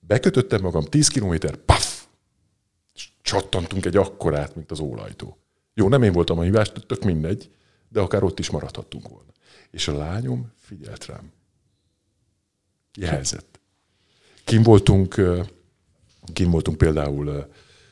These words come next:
ö, Görögországba. És, ö, szerettünk búvárkodni, ilyen szabadtűnős merülés, mentünk lefele a lánnyal. Imádtam lent, amikor azt láttad, hogy egy ilyen kis törpe itt, izé, úszik mellette, lent a víz alatt, imádtam.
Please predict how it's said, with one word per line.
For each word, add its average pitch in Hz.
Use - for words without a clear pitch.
ö, 71
Görögországba. -
És, -
ö, 71
szerettünk -
búvárkodni, 71
ilyen 71
szabadtűnős -
merülés, 60
mentünk 76
lefele 60
a 62
lánnyal. -
Imádtam 80
lent, 76
amikor 76
azt 82
láttad, -
hogy 85
egy 85
ilyen 80
kis -
törpe 85
itt, 73
izé, 78
úszik 76
mellette, 78
lent 76
a 64
víz 76
alatt, -
imádtam. -